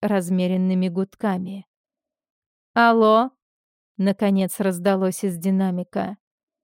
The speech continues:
«Долго отвечала, Дин», бросил Булат. «Была занята. Надеюсь, поисками Альфии? Мы договорились встретиться завтра». «Где?» Она не сказала,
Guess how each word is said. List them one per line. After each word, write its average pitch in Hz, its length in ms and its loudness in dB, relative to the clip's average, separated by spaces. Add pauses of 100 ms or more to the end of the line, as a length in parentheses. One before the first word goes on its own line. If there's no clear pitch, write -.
(480)
«Долго 277 500 2
отвечала, 208 760 -2
Дин», 185 460 -4 (640)
бросил 190 560 0
Булат. 185 640 -4 (760)
«Была 277 380 2
занята. 208 680 0 (640)
Надеюсь, 220 600 2
поисками 214 600 2
Альфии? 254 560 -2 (840)
Мы 247 180 2
договорились 247 640 2
встретиться 262 600 -4
завтра». 202 560 -4 (640)
«Где?» 190 540 -2 (640)
Она 285 220 2
не 349 120 -2
сказала, 202 680 -2